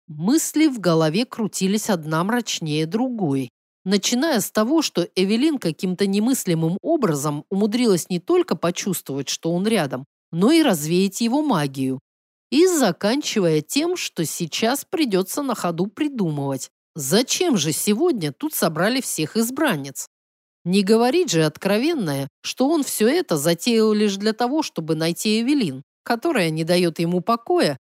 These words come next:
с момента самой первой их встречи. Но если она и сейчас посмеет сбежать, это точно будет предел его терпения. Собравшиеся в зале девушки не сводили с него взглядов. Восторженных,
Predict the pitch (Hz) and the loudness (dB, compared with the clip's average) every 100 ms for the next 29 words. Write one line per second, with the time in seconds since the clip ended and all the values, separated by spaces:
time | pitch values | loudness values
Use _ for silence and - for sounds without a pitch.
0 | _ - - 233 277 349 - 170 - 320 | _ -12 -2 -2 0 -2 -2 -2 0 0
1 | 247 160 202 220 202 208 - - - 156 | 0 -2 0 0 0 -2 -4 -8 -4 -4
2 | 131 - 123 _ _ _ _ _ - 135 | -4 -10 -14 _ _ _ _ _ -14 -6
3 | 147 156 247 - 160 147 165 180 127 - | -4 -2 -2 -2 -2 -2 -2 -2 -2 -6
4 | 151 - 320 - - 143 165 147 127 139 | -6 -4 -4 -4 -6 -6 -4 -4 -4 -6
5 | 151 156 131 - _ _ 143 160 - 269 | -4 -2 -2 -6 _ _ -8 -6 -4 -6
6 | _ - 180 - 147 143 143 139 139 - | _ -2 0 0 -6 -6 -6 -6 -8 -6
7 | 165 196 165 139 131 139 143 - 156 - | -2 0 0 -2 -2 -2 -2 -2 -6 -4
8 | 147 135 131 123 _ _ _ _ _ _ | -6 -6 -12 -16 _ _ _ _ _ _
9 | _ _ _ _ - - 233 220 359 - | _ _ _ _ -14 -2 0 2 0 -2
10 | - 175 - 180 175 180 175 180 180 294 | -2 -2 0 -4 0 0 2 0 0 0
11 | 339 349 - 359 - - 185 - 180 170 | 0 -4 -6 -8 -8 -6 -4 -2 0 0
12 | 185 262 330 - 196 175 214 269 269 214 | 0 0 0 0 -2 -2 -4 -6 -2 -2
13 | 143 131 131 - _ _ _ _ 156 151 | -2 -4 -8 -12 _ _ _ _ -6 -4
14 | - - 180 262 285 277 254 247 - | -4 -4 0 0 0 -2 -2 -2 -4